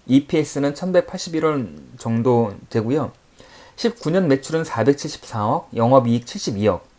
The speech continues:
그리고 영업이익률은 십오 프로 정도였는데 이천이십 년은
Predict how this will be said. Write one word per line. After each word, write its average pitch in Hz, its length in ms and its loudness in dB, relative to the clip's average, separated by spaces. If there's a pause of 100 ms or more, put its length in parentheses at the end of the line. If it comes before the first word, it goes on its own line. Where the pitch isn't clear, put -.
(180)
그리고 123 320 4
영업이익률은 139 720 2
십오 - 300 -6
프로 - 180 -2
정도였는데 113 800 0 (320)
이천이십 139 600 -2
년은 139 340 0